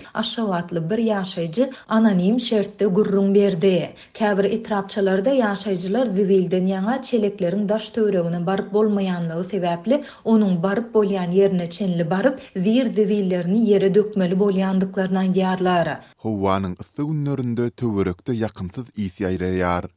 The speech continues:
Speaker 2: Ýakymsyz iýs uzak arlygy çelini ýetýär. Bu ýerlerde dürli mörmöjekler,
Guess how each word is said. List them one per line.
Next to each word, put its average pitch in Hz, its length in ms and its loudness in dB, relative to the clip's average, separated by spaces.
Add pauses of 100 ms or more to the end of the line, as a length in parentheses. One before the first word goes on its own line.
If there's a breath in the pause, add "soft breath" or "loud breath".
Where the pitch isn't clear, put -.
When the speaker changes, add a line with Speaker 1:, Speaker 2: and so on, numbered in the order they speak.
(140)
Speaker 2:
Ýakymsyz 95 480 -8
iýs 139 320 -6
uzak 107 320 -6
arlygy 120 460 -2
çelini 120 420 -4
ýetýär. 85 460 -2 (440)
Bu 113 60 -4
ýerlerde 131 580 -2
dürli 98 240 -6
mörmöjekler, 117 960 -2